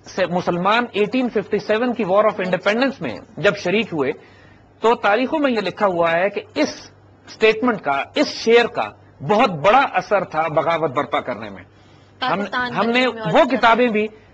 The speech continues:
Speaker 1: मंगवा के पढ़ी हैं, War of Independence की, जो India में छपी हुई हैं और वहां रिसर्च scholars ने वहां के लिखी हैं,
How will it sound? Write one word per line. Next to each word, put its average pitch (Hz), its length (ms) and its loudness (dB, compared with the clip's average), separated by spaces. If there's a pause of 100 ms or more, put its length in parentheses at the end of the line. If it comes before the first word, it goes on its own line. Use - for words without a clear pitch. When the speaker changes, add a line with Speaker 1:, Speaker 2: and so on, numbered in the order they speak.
(160)
Speaker 1:
मंगवा 202 300 4
के 208 120 0
पढ़ी 202 240 0
हैं, 196 460 -6
War 180 220 4
of 202 100 0
Independence 185 540 -2
की, 190 140 -4
जो 170 100 0
India 226 260 2
में 214 80 -2
छपी 185 220 -6
हुई 170 180 -4
हैं 175 100 -2
और 175 100 0
वहां 170 180 -2
रिसर्च 175 400 2
scholars 190 320 -2
ने 180 100 -4
वहां 156 220 -2
के 165 80 -6
लिखी 147 260 -4
हैं, 139 220 -6